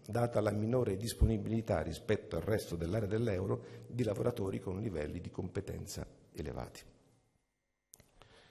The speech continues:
Secondo nostre stime, in Italia i mutamenti indotti dall'intelligenza artificiale riguarderebbero due lavoratori su tre nel tempo. Per la maggioranza di essi la produttività e le opportunità di lavoro aumenterebbero,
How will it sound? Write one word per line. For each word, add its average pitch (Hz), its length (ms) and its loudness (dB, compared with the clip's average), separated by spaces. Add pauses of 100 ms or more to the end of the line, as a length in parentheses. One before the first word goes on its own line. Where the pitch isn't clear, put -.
(240)
Secondo 165 440 4
nostre 120 340 6
stime, 107 580 0 (440)
in 127 120 0
Italia 107 520 0 (120)
i 135 80 2
mutamenti 147 580 4
indotti 113 480 2
dall'intelligenza 101 800 0
artificiale 98 680 -2
riguarderebbero 117 760 2
due 107 260 2
lavoratori 104 560 2
su 80 180 -10
tre - 260 -14 (100)
nel 92 240 -4
tempo. - 360 -10 (1120)
Per 135 120 6
la 135 80 10
maggioranza 147 560 8
di 127 180 4
essi 104 300 2
la 113 100 2
produttività 131 720 4
e - 80 -2
le 113 120 4
opportunità 127 680 4
di 110 80 0
lavoro 120 540 4
aumenterebbero, 107 880 -2